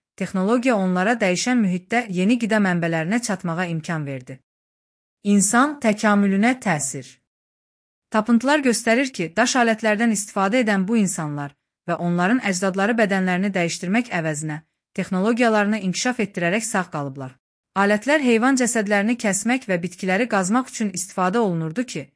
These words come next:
bu da onların müxtəlif qida mənbələrinə çıxışını təmin edirdi. Professor David Brown deyir, "Bu kəşf göstərir ki, alət istifadəsi insan beyni böyüməmişdən əvvəl mövcud olub.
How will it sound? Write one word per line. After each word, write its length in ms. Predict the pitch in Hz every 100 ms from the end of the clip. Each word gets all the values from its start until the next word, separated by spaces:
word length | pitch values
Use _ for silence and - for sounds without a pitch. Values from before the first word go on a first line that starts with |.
| _ _ _
bu 80 | 226
da 100 | 240
onların 440 | 208 190 185 202 233
müxtəlif 420 | 190 - 196 262 -
qida 240 | 196 208 185
mənbələrinə 540 | 170 165 160 160 240
çıxışını 440 | - 190 196 196
təmin 320 | 196 170 156 143
edirdi. 340 | 135 131 135 - _ _
Professor 760 | - 208 208 233 - - 127 - _ _ _ _
David 260 | 208 233 302 -
Brown 300 | 220 214 190
deyir, 300 | 160 139 - -
"Bu 60 | 214
kəşf 300 | 233 - -
göstərir 480 | 190 - 208 262 262
ki, 220 | 156 - -
alət 320 | 170 196 247 233
istifadəsi 580 | - 208 196 190 190
insan 460 | 233 185 175 247 247
beyni 240 | 196 190
böyüməmişdən 680 | 220 185 170 165 160 - 247
əvvəl 340 | 185 165 185 208
mövcud 400 | 180 156 165 165
olub. 240 | 143 131